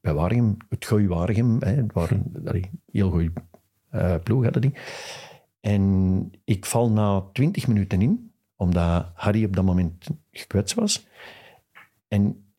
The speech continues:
Speaker 1: ik speel daar eigenlijk een heel goede wedstrijd. Eh, maar ik ga de laatste twintig minuten ga ik er terug ge-, gekwetst af. Dus maar, ehm, Wim de Koning zit naast Kessler. En Kessler was altijd eigenlijk heel negatief op mij. Ieder actie dat ik deed,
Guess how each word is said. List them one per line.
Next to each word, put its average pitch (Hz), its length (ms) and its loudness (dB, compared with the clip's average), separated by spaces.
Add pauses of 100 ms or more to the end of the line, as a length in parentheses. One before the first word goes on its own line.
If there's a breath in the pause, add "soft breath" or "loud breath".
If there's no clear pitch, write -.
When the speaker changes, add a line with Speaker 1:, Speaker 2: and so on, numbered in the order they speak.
Speaker 1:
ik - 160 -4
speel 101 240 0
daar 95 120 2 (260)
eigenlijk 117 340 0
een 101 80 4
heel 117 140 2
goede 90 180 2
wedstrijd. 82 500 -4 (540 soft breath)
Eh, 85 480 2 (1120)
maar 98 120 2
ik 95 120 -2
ga 95 140 2
de 90 60 2
laatste 92 300 0
twintig 117 280 0
minuten 123 240 -2
ga 104 120 2
ik 98 100 0
er 104 100 0
terug - 240 0
ge-, - 200 0
gekwetst 98 440 -2
af. - 460 -2
Dus 110 220 -2
maar, 107 200 0 (640)
ehm, 92 540 2
Wim 113 140 2
de 104 100 2
Koning 139 280 0
zit - 180 -2
naast 104 280 2
Kessler. - 540 -4 (180)
En 120 200 0
Kessler 135 300 0
was 101 180 2
altijd 117 300 0
eigenlijk 107 340 2
heel 127 160 2
negatief 107 520 0
op 92 140 -2
mij. 82 280 -2 (100)
Ieder 135 300 0
actie - 300 0
dat 101 220 -2
ik 87 120 -4
deed, - 440 0